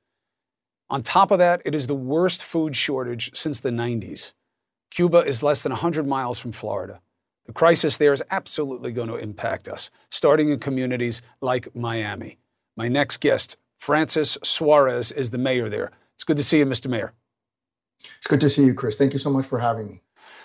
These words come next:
Speaker 1: So, uh, one quick question. Uh, I remember, for the audience, uh, the first time I went to Cuba, uh, seeing written on a wall, there's a lot of propaganda there, obviously, from the Castros, but one of the expressions is "Cuba sí, Cuba vale,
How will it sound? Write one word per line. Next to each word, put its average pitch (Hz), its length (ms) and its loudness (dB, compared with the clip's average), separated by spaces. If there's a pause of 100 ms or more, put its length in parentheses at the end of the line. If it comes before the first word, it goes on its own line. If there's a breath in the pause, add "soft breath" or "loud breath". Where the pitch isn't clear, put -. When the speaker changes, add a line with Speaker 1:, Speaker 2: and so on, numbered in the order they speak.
(160 soft breath)
Speaker 1:
So, 175 480 6 (160)
uh, 226 240 -6 (160)
one 202 280 2
quick 185 200 4
question. 110 460 2 (220)
Uh, 131 360 -4
I 156 80 6
remember, 160 580 6 (220)
for - 200 0
the 131 140 2
audience, 131 560 2 (100)
uh, 127 140 -6
the 120 60 -8
first 147 240 2
time 143 180 0
I 131 60 -2
went 123 180 -4
to 123 80 -6
Cuba, 107 400 -6 (360)
uh, 120 120 -2
seeing 147 320 4
written 143 220 4
on 131 100 -2
a 127 60 0
wall, 131 240 6
there's 120 160 -2
a 131 40 2
lot 151 120 8
of 147 60 -2
propaganda 139 600 4
there, 117 240 0
obviously, 117 400 -2
from - 120 -8
the 120 60 -4
Castros, 139 480 -2
but 131 140 -4
one 175 140 -2
of 202 60 2
the 185 80 4
expressions 139 580 0
is 117 100 -4
"Cuba 127 260 -2
sí, 190 440 -2 (100)
Cuba 117 220 -2
vale, 147 460 4